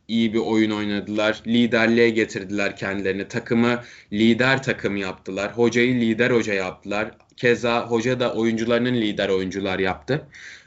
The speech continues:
Ama bu süreçten sonra da artık o liderliği, o şampiyonluğu ne kadar istediklerini göreceğiz biz. Artık ben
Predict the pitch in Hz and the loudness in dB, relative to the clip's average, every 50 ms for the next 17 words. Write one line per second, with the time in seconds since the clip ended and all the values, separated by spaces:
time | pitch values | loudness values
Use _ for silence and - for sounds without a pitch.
0 | _ - 120 131 156 175 165 - - 131 151 160 147 - 160 156 156 151 151 - | _ 2 4 6 6 6 4 2 2 2 2 4 6 6 8 8 6 6 4 4
1 | 147 147 147 143 147 - 151 143 147 160 170 156 147 156 170 175 - - - - | 4 4 4 4 4 4 4 4 4 4 4 2 2 2 0 -2 -4 -10 -20 -20
2 | _ _ - 123 131 135 135 165 147 - 135 143 143 143 143 147 147 143 147 135 | _ _ -2 0 0 2 0 -2 -4 0 2 4 4 6 6 4 4 6 4 4
3 | 135 135 139 151 147 143 143 143 139 - 147 139 135 131 - 147 135 139 151 160 | 4 4 2 0 2 2 0 0 2 0 0 0 -2 -2 -2 -2 0 0 2 2
4 | 165 156 160 165 160 160 151 147 151 151 147 - 139 131 - - 135 131 131 - | 2 2 2 2 2 2 2 4 2 2 0 -2 -6 -6 -2 0 2 2 2 2
5 | 113 127 127 131 131 120 113 104 98 92 104 98 95 90 - 95 90 - - - | 2 2 2 2 2 2 2 0 0 0 0 -2 -2 -4 -6 -12 -14 -14 -18 -20
6 | - _ _ _ _ _ _ _ _ _ _ _ _ _ _ _ _ - 117 131 | -20 _ _ _ _ _ _ _ _ _ _ _ _ _ _ _ _ 0 2 2
7 | 147 151 147 - 131 120 123 139 143 147 151 | 2 2 0 -4 -6 -2 0 0 0 0 -2